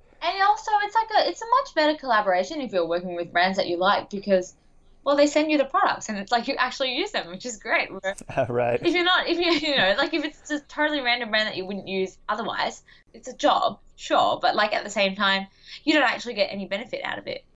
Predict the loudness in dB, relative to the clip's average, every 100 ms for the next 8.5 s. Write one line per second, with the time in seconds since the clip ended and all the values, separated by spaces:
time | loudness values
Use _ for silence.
0 | -4 -2 0 -2 0 -2 -2 -2 -2 -6
1 | -8 -6 -4 -4 -2 -2 0 -2 0 -2
2 | -2 -2 0 -2 -2 0 2 0 -4 -6
3 | -6 -8 -2 0 0 -4 -4 -4 -4 -6
4 | -6 -4 -6 -4 -2 -2 0 -2 -2 -4
5 | -6 -6 -6 -6 -6 -2 0 0 -2 -4
6 | -2 0 2 2 -2 -8 -8 -4 -4 -4
7 | -6 -8 -10 -8 -8 -8 -6 -4 -2 -4
8 | -6 -6 -4 -4 -6